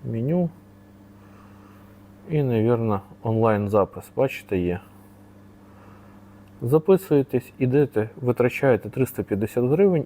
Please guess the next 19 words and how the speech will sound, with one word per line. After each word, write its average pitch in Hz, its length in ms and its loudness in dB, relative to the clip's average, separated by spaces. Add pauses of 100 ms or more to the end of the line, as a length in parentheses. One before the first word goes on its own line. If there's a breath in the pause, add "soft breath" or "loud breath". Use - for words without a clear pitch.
і 160 100 -2
у 151 100 2
вас 127 280 -2
є 123 140 0
справочка 101 800 -2 (720 loud breath)
про 107 160 0 (220)
проходження 104 560 -2
курсів. - 440 -12 (840 loud breath)
Далі 180 540 2
нам 131 220 0
треба 135 460 2
наступна: 139 680 -4 (300)
це - 160 -4
довідка 139 680 0
про 120 220 -6
те, 160 200 2
що 113 200 -6
ви 113 160 0
здоровий. 131 680 2